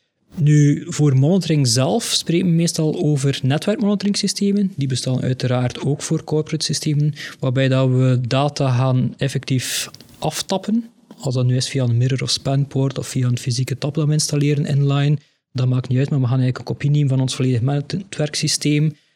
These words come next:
En we gaan die dan aan speciale analysesoftware voeden. Die analysesoftware is in staat voor op basis van die volledige netwerkcapture dan een analyse te gaan uitvoeren.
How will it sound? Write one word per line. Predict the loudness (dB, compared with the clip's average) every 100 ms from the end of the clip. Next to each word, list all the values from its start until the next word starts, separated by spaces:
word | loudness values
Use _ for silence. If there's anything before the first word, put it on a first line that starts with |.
| _
En | 0
we | 2
gaan | 2 2
die | 2 2
dan | 2 2
aan | 0 -2
speciale | -2 -2 -2 0 0 0
analysesoftware | 0 2 2 2 0 -2 -6 -4 -6
voeden. | -4 -4 -4 -6 -12 _ _
Die | -4 0
analysesoftware | 2 2 2 0 -2 -2 -2 0
is | 0
in | 0 0
staat | -2 -2 -4
voor | -2 0 0
op | -2 -2
basis | 0 0 -2
van | 0 0
die | 0
volledige | 0 0 0 0 0 -2 -8 _
netwerkcapture | -2 0 0 -2 -4 -4 -6 -6 -4 -2 -2 -4 -10 _ _
dan | -2 2
een | 2
analyse | 2 2 2 0 0
te | 0
gaan | 0 0 -2 -2
uitvoeren. | 0 0 -2 0 2 2 2 2